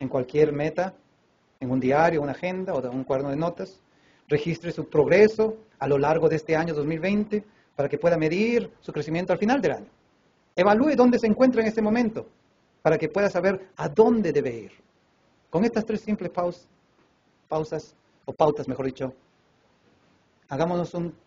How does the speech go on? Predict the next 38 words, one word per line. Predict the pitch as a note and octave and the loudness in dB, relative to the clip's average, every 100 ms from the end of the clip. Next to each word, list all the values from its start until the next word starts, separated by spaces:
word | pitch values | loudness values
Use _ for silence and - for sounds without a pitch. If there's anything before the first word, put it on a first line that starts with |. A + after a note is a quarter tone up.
| _ - | _ -6
compromiso | C#3+ C#3+ C3+ D#3 - A2 - _ - | -4 -2 -4 -4 -8 -18 -20 _ -14
de | B2 | -12
cambio, | B2+ A2 A#2 _ _ _ _ _ _ _ - | -12 -14 -16 _ _ _ _ _ _ _ -2
una | E3 | -2
dedicación | D#3+ D3+ D#3 C#3 F3 D#3+ | -2 -4 -4 -6 -6 -6
de | - | -8
cambio | A2 A2 A2 | -12 -12 -12
este | A2 A#2+ | -10 -10
año | A#2 A#2 - _ _ | -10 -12 -16 _ _
a | - | -10
partir | B2 D3+ B2+ | -8 -6 -10
de | |
este | - - | -12 -16
momento. | - - - - | -20 -20 -20 -8
Si | D#3 | -2
no | E3+ | 2
lo | F3 | 4
ha | F#3 | 2
hecho, | F#3 F#3 - _ | -2 -10 -14 _
ya | F#3 F#3+ - | -2 -2 -2
hemos | F3+ E3+ | -4 -4
pasado | D#3 F#3 F#3+ | -4 0 0
el | E3 | 0
mes | D3+ | -2
de | |
enero, | D3+ D#3+ D#3 - _ | -2 -2 -4 -8 _
estamos | - F3 D#3+ | -4 -2 0
a | |
mediados | D3 E3 E3 | 0 2 2
de | D3+ | 0
febrero, | C#3 C3+ C3 - _ - - - - - | -2 -4 -4 -6 _ -16 -16 -16 -20 -18
es | C#3+ | -12
tiempo | F#3 D#3+ A#2 | -8 -8 -8
de | A2 | -12
cambiar. | A#2 A2 - _ _ _ _ _ _ _ _ _ _ _ _ _ | -16 -20 -20 _ _ _ _ _ _ _ _ _ _ _ _ _
Solamente | F3 F3+ F3+ F#3+ F#3+ | 2 4 4 2 2
podemos | F#3 D#3 D#3+ F#3 D#3 | 0 0 0 0 0
manejar | D3+ D3 F3+ G#3+ A3+ | -2 -2 0 2 0